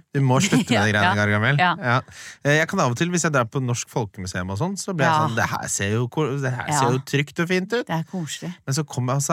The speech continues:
Speaker 1: er man der da, på dag to i denne fiktive verden, eh,
Speaker 2: Ja.
Speaker 1: dag to av tredve.
Speaker 2: Ja.
Speaker 1: Så må du jo slå høy eller et eller annet, og det
Speaker 2: Ja,
Speaker 1: er
Speaker 2: men det
Speaker 1: ikke
Speaker 2: virker, jeg synes akkurat det virker litt sånn koselig også,
Speaker 1: Ja,
Speaker 2: sånn,
Speaker 1: det, ja.
Speaker 2: det er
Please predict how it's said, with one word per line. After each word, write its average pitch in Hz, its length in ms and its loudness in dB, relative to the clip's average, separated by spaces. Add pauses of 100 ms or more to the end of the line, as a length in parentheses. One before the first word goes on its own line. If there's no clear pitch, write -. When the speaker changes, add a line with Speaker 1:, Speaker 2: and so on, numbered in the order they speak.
Speaker 1:
er 110 60 2
man 113 160 0
der 123 180 4
da, 160 140 2
på - 140 -4
dag 113 260 2
to 135 320 0
i 143 80 2
denne 117 320 0
fiktive 110 340 -2
verden, 104 400 0
eh, 110 300 2
Speaker 2:
Ja. 113 160 2 (240)
Speaker 1:
dag 117 260 0
to 107 200 -6
av 110 100 0
tredve. 120 380 0 (120)
Speaker 2:
Ja. 165 160 -2 (300)
Speaker 1:
Så - 160 -8
må 107 140 2
du 113 80 2
jo 117 100 2
slå 110 640 2
høy 98 400 2
eller 104 160 2
et 101 100 -8
eller 107 220 2
annet, 104 180 -2
og 110 140 2
det 107 60 4
Speaker 2:
Ja, 104 100 4
Speaker 1:
er - 40 2
Speaker 2:
men 220 120 2
det - 20 0
Speaker 1:
ikke 247 140 2
Speaker 2:
virker, 220 240 0
jeg 233 80 0
synes 226 240 -4
akkurat - 280 -8
det 220 120 -2
virker 220 240 -4
litt 196 160 -8
sånn 208 80 -4
koselig 185 400 -4
også, 220 80 -4
Speaker 1:
Ja, 110 160 2
Speaker 2:
sånn, 196 80 2
Speaker 1:
det, 120 400 -2
ja. 208 100 2
Speaker 2:
det 208 80 -4
er 220 140 4